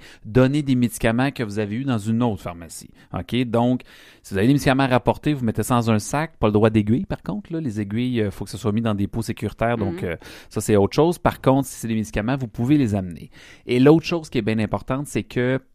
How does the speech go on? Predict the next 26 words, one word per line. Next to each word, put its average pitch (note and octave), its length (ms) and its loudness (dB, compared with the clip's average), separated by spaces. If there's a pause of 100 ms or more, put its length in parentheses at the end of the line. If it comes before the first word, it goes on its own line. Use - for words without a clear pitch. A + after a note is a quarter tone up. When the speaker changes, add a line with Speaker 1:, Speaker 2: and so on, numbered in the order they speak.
(140)
Speaker 1:
le B2 160 2
fait F3 220 -2
de D3 100 0
ramener A#2+ 300 -2
ces C3 160 -6
médicaments-là, G#2+ 680 -2
c'est - 300 -4
aussi D3 680 -6
une, A2+ 360 -4
euh, F#2 720 -4
belle B2+ 300 -2
prévention A2+ 540 -6
de C#3 80 -10
santé G#2+ 320 -8
publique. F#2 520 -8 (760)
Tu - 60 -12
sais, F#3 80 4
les D3 240 2
accidents C3 600 -4
en A2 60 -2
prise A#2 280 -2
de A2 60 0
médicaments G#2 500 -2
chez A#2 160 -4
les A#2 220 0
enfants. G2 420 -4